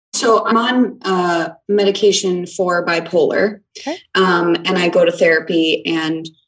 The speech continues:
Speaker 1: we've tried varying medications for depression, but I have a lot of bad symptoms from the medication, so we haven't found one that fits yet. So I'm trying adaptogens, I don't feel completely regulated.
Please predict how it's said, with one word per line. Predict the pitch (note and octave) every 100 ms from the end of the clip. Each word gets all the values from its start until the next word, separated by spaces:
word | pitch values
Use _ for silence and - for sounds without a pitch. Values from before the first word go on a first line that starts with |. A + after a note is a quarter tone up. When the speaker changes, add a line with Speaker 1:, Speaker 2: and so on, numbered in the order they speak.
| _ -
Speaker 1:
we've | F#3+ G3+ G3
tried | - G3+ F#3+ G3 F#3
varying | E3+ F3 E3+ E3+
medications | D#3+ E3 E3 - E3 E3
for | - D#3+
depression, | D3+ E3+ D#3 F3 D#3+
but | D#3+
I | D#3+
have | E3+
a | E3
lot | D#3+ D#3+
of | E3 D#3 _ -
bad | D#3 D#3 D#3+ E3+ F3+ -
symptoms | - F3+ F3+ G3+ G#3 G#3
from | G#3+
the | G3+
medication, | G3 G3 G3+ G#3+ G3+
so | F#3+
we | F3+
haven't | F3+ E3 -
found | E3 D#3+
one | D#3+ D#3+
that | D#3 -
fits | F3 E3+ -
yet. | A3 A3+ - _ _
So | - G#3
I'm | F#3+ G3
trying | G3 A3 G#3+ G#3
adaptogens, | F#3+ - F#3 E3+ F#3 G#3+ A3+ A#3+ B3+ - - _
I | -
don't | G3+ A3+ A3+
feel | - A3+ G3+ F#3
completely | F#3 G3+ G3 F#3 F3
regulated. | E3 E3 G3 A#3 C4 E4